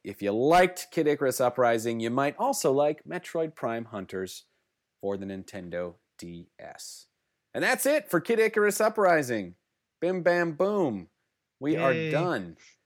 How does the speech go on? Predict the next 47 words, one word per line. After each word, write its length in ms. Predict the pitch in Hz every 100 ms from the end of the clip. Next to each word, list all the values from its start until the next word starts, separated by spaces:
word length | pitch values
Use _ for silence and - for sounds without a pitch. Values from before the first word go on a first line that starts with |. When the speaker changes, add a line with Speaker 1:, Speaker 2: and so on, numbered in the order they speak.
| _ _
Speaker 1:
Ryan, 300 | 131 170 170
do 60 | 139
you 80 |
wanna 180 | 143 180
hear 180 | 156 175
what's 180 | 165 147
coming 360 | - 180 170
up 200 | 147 170
in 140 | 156 156
C 240 | - 160
C 180 | 160 165
Portable? 520 | 156 - 156 160 165
We're, 200 | 156 120 110 _
we're 140 | 123 131
gonna 200 | 156 156
get 220 | 143 147
all 260 | 123 139 147
the 80 |
way 280 | 143 135 135
to 140 | 139 104
the 180 | 107 -
end 300 | 127 139 127
of 100 | 107
season 480 | - 147 143 123 104
two 480 | - 120 95 82 - _ _ _ _ _
right 140 | - 95
now. 60 |
Speaker 2:
Absolutely. 680 | 127 113 120 107 101 82 71 - _ _ -
Hit 120 | 139
me, 140 | 123 101
hit 180 | 123
me 80 | 147
with 200 | 131 117
what's 160 | 117 110
coming 240 | 117 104
up 160 | 90 80
here. 220 | 78 73 - - -
Speaker 1:
Oh, 300 | 117 120 127
yeah. 440 | 131 117 98 90
So 280 | 87 123 113 -
the 120 | 127
next 480 | 139 170 196 - -
three 240 | 175 165 139
months, 420 | 117 101 104 -
the 100 | 143
next 280 | 175 185 -
month, 340 | 143 131 123